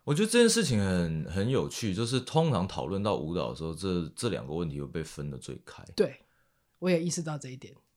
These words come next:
Speaker 1: 对，比如说如果我们去吃到一个很好吃的东西，大家的经验应该是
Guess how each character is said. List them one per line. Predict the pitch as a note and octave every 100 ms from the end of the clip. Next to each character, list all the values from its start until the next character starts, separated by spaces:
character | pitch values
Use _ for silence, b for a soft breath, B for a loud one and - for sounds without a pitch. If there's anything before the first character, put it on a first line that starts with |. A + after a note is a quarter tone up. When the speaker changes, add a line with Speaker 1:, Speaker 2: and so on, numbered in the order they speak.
| - -
Speaker 1:
对， | C3+ G#2+ D#2+
比 | F2+ A#2
如 |
说 | B2 D3+ D#3
如 | C3+ C#3+
果 | C#3+
我 | G#2+ F2
们 | E2 E2 E2+
去 | - A2+ G#2+ G2+ F#2
吃 | F2 - A2+
到 | A2+ G2+
一 |
个 | F2+
很 | D#2+ D#2+
好 | E2 C#2
吃 | - E2
的 | D#2+
东 | D#2
西， | D2+
大 | - F#2
家 | E2 E2+
的 | D#2+
经 | - E2+ E2+
验 | D#2
应 | D2 D#2
该 | D2+
是 | D2 D#2 C2